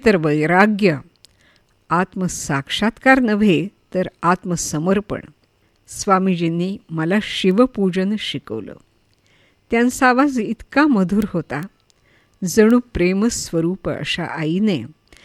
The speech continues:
आपल्या लहानग्याला गोड आवाजात शिकवावं, तसं चाललं होतं. स्वामीजींनी मला बुद्धदेवांना फुलं वाहायला सांगितलं. ते म्हणाले,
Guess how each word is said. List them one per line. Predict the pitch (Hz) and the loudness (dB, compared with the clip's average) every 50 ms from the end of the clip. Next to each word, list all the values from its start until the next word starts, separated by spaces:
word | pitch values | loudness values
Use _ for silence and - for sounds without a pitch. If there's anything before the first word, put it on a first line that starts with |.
| - - _ _ - | -20 -20 _ _ -12
आपल्या | 226 226 226 - 247 285 294 285 | -12 -10 -6 -2 0 2 2 2
लहानग्याला | 269 226 190 190 - 190 233 247 247 240 196 196 185 175 175 190 208 233 247 - _ _ _ - - _ _ _ _ _ _ - - | 2 2 2 0 0 0 -2 -2 0 0 0 -2 -2 -2 -2 -4 -4 -6 -8 -14 _ _ _ -20 -20 _ _ _ _ _ _ -14 -12
गोड | 185 170 175 202 208 233 262 269 262 | -10 -6 0 2 4 4 6 6 4
आवाजात | 196 151 160 175 185 185 208 208 202 - | 4 2 2 2 0 0 0 -2 -4 -4
शिकवावं, | - - - 160 - - 165 175 185 196 208 175 139 139 160 - _ _ _ _ _ _ _ _ _ - | -8 -10 -10 -10 -10 -4 -2 0 0 0 0 -2 -4 -4 -8 -14 _ _ _ _ _ _ _ _ _ -2
तसं | 233 240 - - 302 | 0 0 0 0 -2
चाललं | 285 - - 156 113 120 143 151 | -2 -2 -4 -4 -4 -6 -8 -8
होतं. | 147 151 135 - - - - _ _ _ _ _ _ _ _ _ _ _ _ _ _ _ _ | -10 -10 -14 -16 -20 -20 -20 _ _ _ _ _ _ _ _ _ _ _ _ _ _ _ _
स्वामीजींनी | - - - - 190 190 190 190 190 196 185 180 175 175 180 180 | -16 -12 -8 -4 -4 -2 0 0 0 0 -2 -2 -2 -2 -4 -4
मला | 175 165 156 160 170 175 175 - - 185 - | -4 -4 -4 -4 -4 -4 -6 -6 -10 -12 -8
बुद्धदेवांना | 175 175 175 165 156 214 226 196 170 147 143 147 151 147 156 180 185 - - | -8 -6 -6 -4 -4 -2 -2 -2 -2 -4 -6 -6 -8 -8 -8 -10 -12 -12 -12
फुलं | - - 170 180 196 | -8 -6 -4 -4 -4
वाहायला | 196 - 135 143 147 139 147 160 | -4 -6 -8 -10 -12 -10 -10 -10
सांगितलं. | 156 - - 135 135 135 135 - _ - 85 - _ _ _ _ _ _ _ _ _ _ _ _ _ _ - | -10 -10 -10 -10 -10 -12 -14 -16 _ -20 -20 -20 _ _ _ _ _ _ _ _ _ _ _ _ _ _ -10
ते | 160 147 | -8 -8
म्हणाले, | 135 143 151 156 151 139 143 | -8 -8 -10 -12 -12 -12 -12